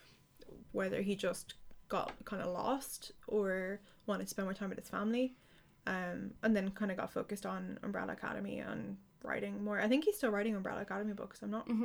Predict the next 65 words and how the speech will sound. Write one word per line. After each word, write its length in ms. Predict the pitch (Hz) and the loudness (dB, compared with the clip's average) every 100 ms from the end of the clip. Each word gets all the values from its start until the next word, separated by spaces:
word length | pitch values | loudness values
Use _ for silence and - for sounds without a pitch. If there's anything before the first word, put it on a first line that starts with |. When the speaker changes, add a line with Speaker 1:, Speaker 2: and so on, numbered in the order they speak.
| 220 | 4
Speaker 1:
really 120 | 202 | 2
sure 380 | - - - - - | 0 0 0 -2 -6
what's 360 | - 190 190 - | -6 -4 -4 -4
going 180 | 208 | -4
on 80 | 190 | 0
there. 140 | 190 233 | 2 4
Speaker 2:
I 20 | |
think 140 | 233 | 4
he 60 | 262 | 2
might 140 | 262 | 0
have 100 | 277 | 0
another 360 | 269 247 240 240 | 0 2 2 2
one 140 | 240 | 2
as 80 | 220 | 2
well. 260 | 214 214 202 | 4 2 0
I 40 | - | -2
can't 220 | - 202 | 0 2
remember 220 | 208 214 | 2 2
the 60 | 202 | 2
name 100 | 202 | 2
of 60 | |
it, 100 | 190 | 0
but 80 | 196 | -2
it 80 | 208 | 0
was 100 | 208 | 2
in 100 | 202 | 2
his 280 | 196 185 - - - - - | 0 -4 -12 -18 -20 -20 -20
Twitter 240 | - 220 196 | -4 0 0
bio, 340 | 185 190 190 | 0 -2 -2
so 160 | 185 202 | -2 -2
I 100 | 185 | -2
can 140 | 185 | -2
only 200 | 202 196 | -2 -2
assume, 440 | 175 - 190 185 196 - - - - | -4 -4 -2 -4 -6 -12 -16 -18 -2
um, 280 | 202 190 185 | 2 4 2
that 120 | 190 | 2
he 100 | 185 | 2
had 80 | 196 | 2
been 100 | 190 | 2
writing 260 | 190 185 190 | 0 0 0
another 260 | 185 185 | 0 0
comic 460 | 185 185 202 214 - | 0 0 2 0 0
or 320 | 190 185 185 | 2 4 2
Speaker 1:
Yeah. 160 | 226 214 | 0 -10
Speaker 2:
something 400 | - - 240 269 | -6 -2 0 2
else, 280 | 269 277 277 | 4 4 4
which 140 | 254 220 | 0 0
is 200 | 190 185 - - | -2 -4 -12 0
great. 340 | 214 214 254 | 4 4 4
At 80 | 208 | 0
least 200 | 208 - | -2 -2
we're 80 | 196 | -2
getting 280 | 196 190 | 0 -2
something 400 | 180 - 196 185 - - - - - | -4 -4 -4 -4 -8 -16 -20 -20 -4
from 140 | 208 | 0
Jared 200 | 180 92 | 0 0
Way's 240 | - - - | -2 -4 -4
brain. 380 | 196 - 226 226 | -4 -2 -4 -4
Speaker 1:
Yeah, 240 | - 214 - | -2 0 0
like, 140 | 214 220 | 0 2
he's 140 | 254 | 2
still 200 | 247 320 | 4 4
working 340 | 269 226 254 202 | 8 6 4 -2
on 160 | 180 208 | -2 -4
stuff, 240 | - - | -6 -8